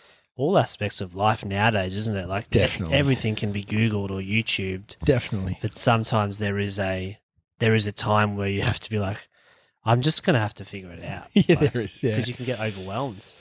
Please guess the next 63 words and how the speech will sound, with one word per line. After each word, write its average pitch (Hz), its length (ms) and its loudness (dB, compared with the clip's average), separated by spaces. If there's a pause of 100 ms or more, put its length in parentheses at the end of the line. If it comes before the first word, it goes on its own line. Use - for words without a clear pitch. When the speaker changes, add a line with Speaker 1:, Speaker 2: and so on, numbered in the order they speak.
(260)
Speaker 2:
Yeah, 214 140 8
Speaker 1:
Yeah. - 60 4
Speaker 2:
so 170 220 8
look, 190 180 6
I 190 140 8
would 185 100 2
say 160 160 6
that's 135 180 2
one 147 80 0
of 131 60 0
the 123 60 0
best 127 220 0
pieces 127 180 0
of 117 80 -2
advice 113 320 0
I - 20 -10
got 110 140 -4
just 110 180 -4
in 113 80 -6
terms 107 220 -6
of 95 80 -8
family 143 380 2
life. 143 540 2
Um, 135 440 -2 (1400)
I, 135 160 2
I 156 80 4
don't 165 160 6
wanna, 131 420 0
uh, 131 40 -8 (140)
turn 147 200 2
this - 300 0 (100)
into, 127 260 -2
like, 110 220 -6
a, 110 320 -2 (420)
you 127 80 -6
know, 110 60 -4
I 131 80 -2
don't 147 100 4
want 135 240 -4
this - 340 0 (140)
to 127 100 -4
sound 123 400 0
like 110 200 -4
I 117 80 -4
should 120 260 0
say 117 160 2
this 113 180 0
'cause 120 160 -2
I'm 113 140 -4
a 98 60 -6
pastor, 117 440 -2
but 117 240 0 (440)
there's 147 120 2
probably 165 280 6
a 107 60 2
few 113 260 -2
pieces 117 440 0
of 95 160 -6
biblical 120 380 0
wisdom 151 380 2
that 165 120 4
I 127 60 8
realise 117 480 4